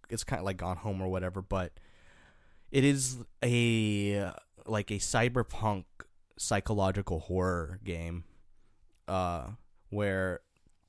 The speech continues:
you end up playing this, like, police officer or detective, rather, in this, like, in the far-flung future, so everybody has implants and whatever, and, like, one of the main motifs of it is that you can actually hack into people's,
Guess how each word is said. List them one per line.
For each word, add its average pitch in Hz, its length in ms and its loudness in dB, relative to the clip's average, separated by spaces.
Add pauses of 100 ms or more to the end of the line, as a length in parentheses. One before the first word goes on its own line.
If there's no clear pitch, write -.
(300)
you 139 100 4
end 156 100 4
up 147 80 2
playing 139 280 6
this, 113 160 2
like, 101 300 -2
police 104 360 0
officer 92 380 -2
or 87 80 -2
detective, 87 560 -6
rather, 85 380 -2 (380)
in 104 120 2
this, 101 140 0
like, 95 200 -2
in 104 380 -6
the 101 80 -10
far-flung 135 380 2
future, 98 460 0
so - 160 -2
everybody 101 360 -2
has 92 160 -2
implants 90 460 -4
and 90 100 -6
whatever, 85 420 -6 (400)
and, 95 220 -2
like, 95 240 -2
one 107 160 0
of 110 80 0
the 104 80 0
main 98 800 0
motifs 95 480 -4
of 90 120 -4
it 87 100 -4
is 87 140 -6
that 87 200 -4
you 95 120 -6
can 92 160 -4
actually 85 340 -6
hack - 320 -6
into 95 160 -4
people's, 85 720 -8